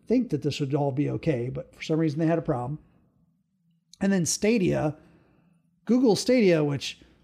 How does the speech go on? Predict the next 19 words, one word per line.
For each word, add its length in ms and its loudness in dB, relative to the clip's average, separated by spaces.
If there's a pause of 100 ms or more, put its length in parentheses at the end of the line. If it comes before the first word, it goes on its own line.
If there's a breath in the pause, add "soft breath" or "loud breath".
(180)
looks 600 2
fantastic, 920 0 (380 soft breath)
but 140 0
the 100 0
problem 460 2
is, 160 2
is 120 0
in 120 0
Stadia, 480 0 (400 soft breath)
you 120 0
have 420 0
to 100 -2
buy 400 2
the 120 -2
Stadia 480 2
version 360 0
of 60 -6
the 60 -6
game. 300 -4